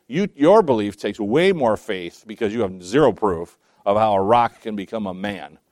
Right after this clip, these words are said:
versus me believing that God exists in three persons. Are you with me on this?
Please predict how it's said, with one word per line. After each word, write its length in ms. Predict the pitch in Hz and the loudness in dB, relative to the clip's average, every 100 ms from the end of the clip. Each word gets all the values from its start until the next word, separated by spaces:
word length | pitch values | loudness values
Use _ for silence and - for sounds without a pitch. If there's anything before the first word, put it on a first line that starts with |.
| _ _ _ | _ _ _
versus 500 | 104 117 - 101 95 | 0 0 -2 -6 -4
me 180 | 117 135 | -2 -2
believing 440 | 110 101 98 101 | 0 -2 -2 -4
that 180 | 95 90 | -8 -2
God 220 | 107 113 | 0 0
exists 360 | 104 85 104 - | 0 -4 -8 -10
in 80 | |
three 180 | 87 107 | -12 -12
persons. 560 | 87 107 92 64 - _ _ _ _ _ _ _ _ _ _ _ _ _ _ _ | -2 -2 -2 -10 -20 _ _ _ _ _ _ _ _ _ _ _ _ _ _ _
Are 60 | 87 | -8
you 60 | |
with 160 | 95 95 | -8 -8
me 60 | 98 | -12
on 120 | 92 | -14
this? 220 | 95 - | -16 -20